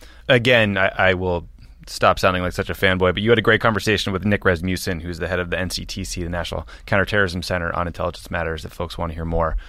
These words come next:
A question that, that I think a lot of people raise is, uh,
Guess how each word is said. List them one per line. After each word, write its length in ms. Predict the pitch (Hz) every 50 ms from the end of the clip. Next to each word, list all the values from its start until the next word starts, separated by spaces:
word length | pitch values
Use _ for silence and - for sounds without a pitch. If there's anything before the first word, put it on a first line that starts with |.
| - -
A 60 | - -
question 380 | - 196 190 180 - 208 170
that, 280 | 135 131 113 - - -
that 220 | - 127 120 113 110
I 160 | 107 101 98
think 240 | 95 - 120 107 -
a 60 | 98
lot 180 | 98 95 95
of 80 | 98 92
people 220 | - - - 98
raise 360 | 92 92 90 90 90 87 78 85
is, 320 | 90 87 85 85 80 87 - -
uh, 200 | 117 - -